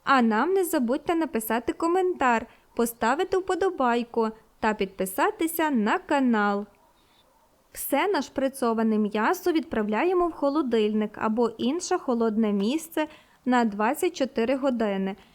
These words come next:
За цей час м'ясо рівномірно насититься сіллю та спеціями. Накриваємо кришкою, щоб верхні шматочки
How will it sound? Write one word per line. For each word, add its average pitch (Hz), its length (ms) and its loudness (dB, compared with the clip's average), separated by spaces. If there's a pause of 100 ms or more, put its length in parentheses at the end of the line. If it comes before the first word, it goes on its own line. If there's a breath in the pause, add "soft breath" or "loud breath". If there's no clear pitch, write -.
(140 soft breath)
За 240 220 2
цей 214 260 -2
час 285 400 -2
м'ясо 320 420 0
рівномірно 233 680 2
насититься 294 720 -2
сіллю 285 480 -2
та 254 220 -2
спеціями. 208 880 -2 (360)
Накриваємо 233 760 0
кришкою, 294 640 -4
щоб 226 400 -4
верхні 208 440 -2
шматочки 311 800 -4